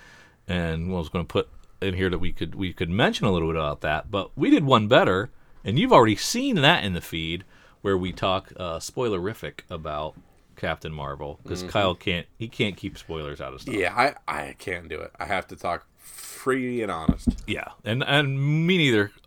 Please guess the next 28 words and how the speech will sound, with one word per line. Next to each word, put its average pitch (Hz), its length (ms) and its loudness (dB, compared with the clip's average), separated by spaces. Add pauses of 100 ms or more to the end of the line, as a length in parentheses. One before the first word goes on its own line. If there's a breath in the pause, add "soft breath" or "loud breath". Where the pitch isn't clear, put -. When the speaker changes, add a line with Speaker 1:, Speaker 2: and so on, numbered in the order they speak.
(240)
Speaker 1:
Uh, 110 180 0 (120)
and 104 360 -6 (260)
after 117 220 4
we 123 100 -2
left, 113 300 2
the, 101 240 -4 (220)
we 107 120 -2
put 110 240 -2
the 90 140 -2
spoiler 101 400 0
tag 85 240 -2
on 78 160 -4
it, 80 120 -8 (640 soft breath)
I 101 540 2
talked 90 320 -4
about 76 340 -6
every 80 520 -6
plot 76 340 -6
point. 64 320 -16
So, 82 360 -4 (800)
Speaker 2:
Yeah. 95 80 -2
Speaker 1:
um, 82 420 -6 (560 soft breath)
left 127 180 2
some 107 180 0
stuff - 220 -12
out, 76 160 -8
but 85 220 -8 (180)
<laughs> - 160 -14